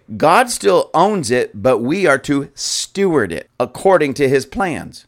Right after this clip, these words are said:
Or we can, we can still steward it according to somebody else's plans. But the point is, we're the stewards of the earth. God didn't take a complete one hundred percent hands-off approach once he said that. But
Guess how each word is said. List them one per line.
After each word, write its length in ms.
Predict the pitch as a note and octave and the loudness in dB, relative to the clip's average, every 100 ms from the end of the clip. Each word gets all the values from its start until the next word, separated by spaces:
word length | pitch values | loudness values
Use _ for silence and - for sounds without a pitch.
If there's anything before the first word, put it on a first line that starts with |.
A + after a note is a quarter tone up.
| - | 2
Or 480 | C3+ A#2 A#2+ G3 F3+ | 4 6 4 2 -8
we 160 | - C3 | -4 -2
can, 280 | F3 G#3 - - | -2 -6 -6 -4
we 160 | C3 | -4
can 160 | C#3+ G#3 | -2 -6
still 260 | - F#3+ | -2 -2
steward 380 | F#3 - A3 E3+ | -2 -2 0 2
it 140 | C3 - | 0 -4
according 400 | A#2+ - D3+ D3 | -8 -2 -2 -2
to 60 | C3 | -4
somebody 400 | - C3 C3 - | -4 -4 -4 0
else's 400 | F3+ G#3+ - A2+ | 0 0 -8 -12
plans. 520 | - G2+ F#2 F#2+ - _ _ - - | -8 -6 -6 -10 -14 _ _ -20 -6
But 140 | C3 | -4
the 60 | C#3 | -2
point 280 | G#3+ A3 | -2 -2
is, 160 | D#3+ B2+ | -2 -4
we're 400 | A2 D#3+ A3 F#3+ | -2 2 6 4
the 140 | C3+ | 4
stewards 560 | B2+ - C#3 A#2+ G2 - - | -6 -4 -2 0 -2 -6 -6
of 140 | A2 | -6
the 140 | G#2+ G2+ | -4 -6
earth. 340 | G2+ D#2+ - - | -4 -6 -10 -4
God 260 | B2+ G#3+ B3 | 2 4 4
didn't 240 | G#3+ F3 | -2 -2
take 340 | - E3 - - - | -2 -2 -4 -20 -2
a 220 | C#3 C3 | 2 2
complete 640 | C3 C#3+ A#2+ D3+ F3+ E3+ - | -2 -6 -6 -6 -6 -6 -4
one 200 | C#3 C3+ | -4 -4
hundred 240 | D3+ C#3 | -4 -4
percent 400 | - A#2 D3+ C#3 _ - _ | -6 -8 -6 -6 _ -20 _
hands-off 560 | C3 C3 A#2+ A#2+ A2 | -4 -2 2 2 2
approach 480 | G#2+ - A#3+ B3+ - | -4 0 2 2 0
once 140 | A#2 G2 | -10 -8
he 100 | G2+ | -10
said 260 | - F2+ | -6 -4
that. 160 | E2+ - - - | -4 -10 -20 -20
But 520 | - A#2+ G3+ A3+ - | -18 2 2 2 -2